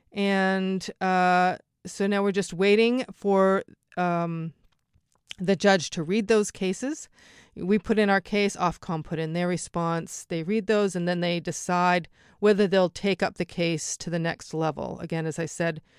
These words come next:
we're hoping that those two will be combined and heard by the same judge. Um, it makes sense 'cause it's a lot of the same terrain, and it will also,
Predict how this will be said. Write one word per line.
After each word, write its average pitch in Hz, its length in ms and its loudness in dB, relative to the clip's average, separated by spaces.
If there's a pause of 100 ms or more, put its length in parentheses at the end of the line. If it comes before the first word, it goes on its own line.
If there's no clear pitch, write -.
(220)
we're 175 80 -4
hoping 180 320 0
that 165 120 -4
those 180 200 0
two - 180 -4
will 170 120 0
be 165 120 -2
combined 170 640 -2
and 165 140 -4
heard 160 160 -6
by 156 160 -2
the 147 80 -8
same 165 280 -6
judge. - 560 -10 (520)
Um, 165 360 0
it 208 120 -4
makes 233 240 2
sense 220 360 2
'cause 285 280 0
it's - 260 -4
a 196 60 2
lot 185 200 6
of 180 80 -2
the 175 60 -6
same 185 400 0
terrain, 196 600 0 (500)
and 202 380 2
it 196 220 -2
will 180 240 0
also, 180 640 4